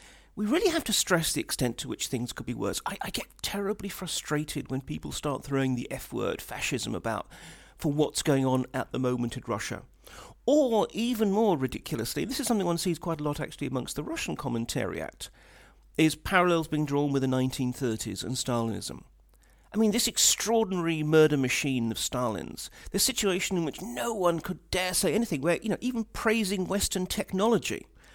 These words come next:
was actually a crime and could get you three to five years in a gulag camp.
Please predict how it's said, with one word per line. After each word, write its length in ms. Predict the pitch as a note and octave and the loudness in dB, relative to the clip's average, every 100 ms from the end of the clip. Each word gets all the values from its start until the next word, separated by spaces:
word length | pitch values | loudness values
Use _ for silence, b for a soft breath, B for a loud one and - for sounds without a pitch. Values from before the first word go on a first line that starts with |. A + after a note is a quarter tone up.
| b b b - | b b b 2
was 240 | D#3+ E3+ - | 6 6 6
actually 640 | G3+ - - F3+ D3 C3+ - - | 0 0 -2 0 0 0 -4 -8
a 60 | |
crime 800 | - - - F#3 D#3+ D3+ C#3 C3+ - | -8 -10 0 2 4 2 2 -2 -4
and 120 | C#3 | -6
could 120 | C3+ | -4
get 160 | - - | -4 -2
you 140 | C#3 | -4
three 240 | C3+ - D3 | -6 -4 -4
to 80 | |
five 340 | C#3+ D3+ C3 B2+ | -4 -2 0 0
years 520 | C3+ C3 B2 A2+ - | 0 0 0 -2 -2
in 260 | C3+ C3 A#2+ | 0 0 0
a 80 | - | -4
gulag 480 | A#2+ C#3 A2+ G2+ G#2+ - | -4 -2 -2 -4 -6 -12
camp. 420 | - A2 - | -10 -10 -10